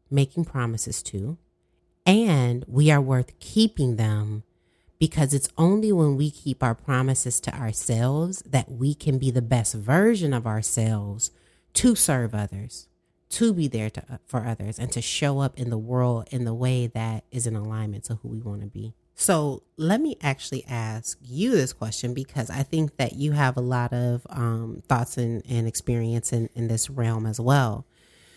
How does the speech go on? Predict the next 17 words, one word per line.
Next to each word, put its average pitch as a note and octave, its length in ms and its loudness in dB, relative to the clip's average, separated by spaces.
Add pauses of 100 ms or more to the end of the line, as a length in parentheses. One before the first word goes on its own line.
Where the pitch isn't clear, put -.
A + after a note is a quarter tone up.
(140)
So E3+ 640 6 (140)
how C4 440 0
do C4+ 80 2
you G#3 440 2
deal D#3 400 2
with C#3 440 2 (160)
other E3 240 4
people's C#3 840 -2 (180)
opinions B2+ 760 2
while C#3 600 2
you C3+ 340 0
are A#2 520 0
keeping C3 380 0
those A2 180 -2
promises A2 840 -4 (300)
to - 120 -6
yourself B2 680 -6